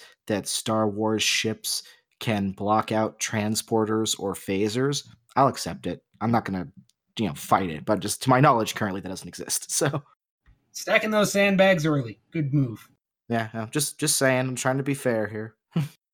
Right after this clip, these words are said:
Speaker 2: So let us know in the comments, what is your go-to versus? Like, what is your favorite, you know, my dad can beat up your dad? Oh, there's always that one.
Speaker 1: That didn't work for me 'cause my dad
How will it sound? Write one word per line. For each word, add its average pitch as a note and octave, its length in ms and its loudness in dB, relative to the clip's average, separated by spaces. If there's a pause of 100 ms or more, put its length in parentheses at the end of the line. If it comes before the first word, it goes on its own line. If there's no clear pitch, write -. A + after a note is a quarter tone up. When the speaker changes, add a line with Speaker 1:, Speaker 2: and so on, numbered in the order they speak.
(200)
Speaker 2:
So B3+ 420 2
let D4 180 4
us F4 120 0
know C4 160 2
in A#3 60 -2
the G#3+ 80 0
comments, F3 600 0
what D3+ 320 4
is G3 220 0
your E3+ 260 2
go-to C#3+ 520 2
versus? A#2 440 -12
Like, B2+ 120 -10
what F#3+ 100 0
is G3 100 0
your F#3 140 2
favorite, D#3+ 720 2
you D#3 140 2
know, C3 400 -2 (300)
my D#3 480 4
dad D3+ 380 2
can C#3 140 0
beat C#3 160 2
up C#3 120 -2
your B2+ 140 -8
dad? A2+ 200 -16 (160)
Oh, G#3 100 0
there's A3 160 4
always A#3+ 220 6
that F#3 260 4
one. C3+ 180 -4 (420)
Speaker 1:
That G#2 100 -4
didn't C3 220 4
work A#2 240 4
for G#2+ 120 -4
me G2 260 -6
'cause F#2+ 460 -6 (240)
my G2+ 180 -4
dad G2+ 360 -4